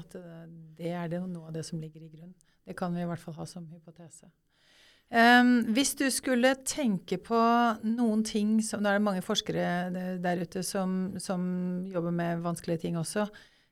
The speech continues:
Eh, går det an å gi de et sånt generelt råd, eh, hvis man er forsker, som, som du tenker sånn, dette kan, <clears throat> dette kan være en god ting å huske på?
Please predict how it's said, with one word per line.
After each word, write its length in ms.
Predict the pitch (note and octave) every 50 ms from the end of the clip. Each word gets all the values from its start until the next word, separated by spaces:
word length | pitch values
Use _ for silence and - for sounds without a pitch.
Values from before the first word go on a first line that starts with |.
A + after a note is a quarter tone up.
| _ _ -
Eh, 480 | - - F3 F3 F3+ F3 F3 F3 F3+ F3 - F#3+ F#3
går 100 | A3 G3+
det 60 | F#3+
an 140 | F3+ F#3 G3
å 20 |
gi 480 | G3+ F3+ E3 E3 F3 E3+ E3+ E3+ E3+ E3+
de 200 | E3 F#3+ G3 G3+
et 140 | F#3+ F#3+ -
sånt 200 | - F#3+ F3+ E3+
generelt 560 | - - F#3+ F3+ F#3 F3+ E3+ F3 F3 E3+ -
råd, 400 | F#3 E3 E3 E3+ G3 C4+ D#4 D4 B3+
eh, 440 | A3+ A3+ A3+ A3 G#3+ G#3+ G#3 G#3 G#3
hvis 160 | G3+ - -
man 140 | G#3 G3+ G3+
er 60 | G3 -
forsker, 320 | - G3 - - - D4 D#4
som, 500 | - - B3+ A3+ G#3+ G#3+ G#3 G#3 G3+ G3+ G3+ _
som 140 | - G#3 G#3
du 140 | G3 G3+ G3
tenker 340 | G3 G#3 G#3 F3 - F#3+ F#3
sånn, 160 | G3 F#3 F#3
dette 640 | F3 F#3 F3 - _ _ - F3 F#3 F#3 F3+ F3+ F3+ -
kan, 400 | - G3 F#3+ F#3 F#3 F#3+ F#3+ F3+ _ _ _ _ _ _ _ _ _ _ _ _ _ - - - - _ _ -
<clears throat> 320 | - - - - G#3 G#3
dette 200 | G#3+ G3+ G#3 F3+
kan 160 | - G3 F#3+
være 180 | F#3 F3 F#3 F#3
en 60 | F3+
god 180 | F#3 F#3 F3+ _
ting 120 | F#3+ F3+
å 60 | F#3
huske 240 | F#3+ - - - -
på? 160 | - A3+ E4+